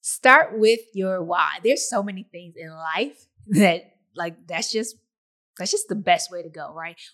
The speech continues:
Why am I doing said thing? And I think that Christmas, um, is no different. The reason why I encourage you to start with, "Hey, why am I celebrating Christmas?" and, or, "Why am I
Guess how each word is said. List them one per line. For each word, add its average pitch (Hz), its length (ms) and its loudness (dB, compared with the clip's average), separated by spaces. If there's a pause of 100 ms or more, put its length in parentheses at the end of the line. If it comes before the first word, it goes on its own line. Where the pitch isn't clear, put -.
Why 240 400 8
am 190 180 -8
I 185 140 -16
doing 175 400 -10
said 160 500 -10
thing? 151 320 -14 (320)
And 175 80 0
I 170 60 0
think - 260 -4
that 165 180 -10
Christmas, 165 560 -8 (260)
um, 156 560 -8
is 160 380 -8 (180)
no 180 520 0 (320)
different. - 540 -10 (840)
The 196 140 0
reason 262 260 4
why 170 320 4 (260)
I 165 140 -2
encourage 247 560 -4
you 185 80 -10
to 170 140 -12
start - 440 -4
with, 170 200 -6
"Hey, 180 260 -10 (380)
why 208 260 8
am 214 140 -2
I 175 80 -10
celebrating 175 680 -8
Christmas?" 196 400 -12
and, 175 240 -12
or, 175 80 -4
"Why 196 300 0
am 196 120 -4
I 175 200 -8